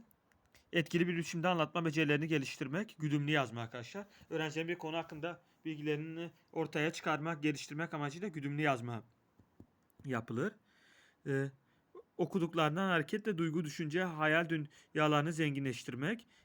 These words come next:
e, onları etkin duruma getirerek yorum yapma, fikir yürüt-, yürü-, yürütme becerilerini geliştirmeyi amaçlar. Bu da metni tamamlama arkadaşlar. Bir olay hakkında fikir yürütme, yorum yapma.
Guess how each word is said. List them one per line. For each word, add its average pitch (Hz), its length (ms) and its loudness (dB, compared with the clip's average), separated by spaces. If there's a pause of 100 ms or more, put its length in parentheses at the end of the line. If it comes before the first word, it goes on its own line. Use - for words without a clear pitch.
(120)
e, 135 180 -2 (600)
onları 160 420 6
etkin 175 480 0
duruma 156 320 4
getirerek 156 480 2
yorum 160 280 4
yapma, 165 460 0 (240)
fikir - 280 -2
yürüt-, 156 440 2
yürü-, 147 400 2 (200)
yürütme 156 460 2 (200)
becerilerini 147 500 4
geliştirmeyi 151 720 0
amaçlar. 160 440 0
Bu 175 40 -6
da 180 60 4
metni 151 300 -2
tamamlama 131 420 -2
arkadaşlar. 135 420 -6
Bir 165 80 4
olay 160 220 6
hakkında 156 280 0
fikir - 340 -8 (280)
yürütme, 143 540 0 (260)
yorum 151 280 6
yapma. 147 460 -2